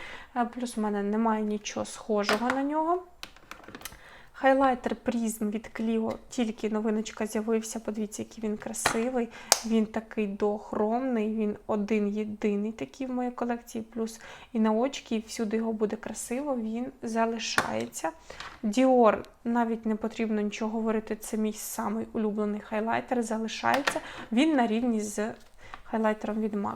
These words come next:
Я його теж обожнюю, просто якоюсь нереальною любов'ю. Подивіться, який він красивий.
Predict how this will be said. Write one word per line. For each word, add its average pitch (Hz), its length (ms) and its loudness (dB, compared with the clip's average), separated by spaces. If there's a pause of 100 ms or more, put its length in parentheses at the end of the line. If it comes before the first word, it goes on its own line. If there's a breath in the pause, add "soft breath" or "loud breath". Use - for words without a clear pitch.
(120)
Я 220 120 0
його 220 180 -4
теж - 340 2
обожнюю, 120 540 -6
просто - 420 -6
якоюсь 233 480 -4
нереальною 226 500 0
любов'ю. 226 520 -2
Подивіться, 220 520 -8
який 247 200 -12
він 247 80 -8
красивий. 247 460 -12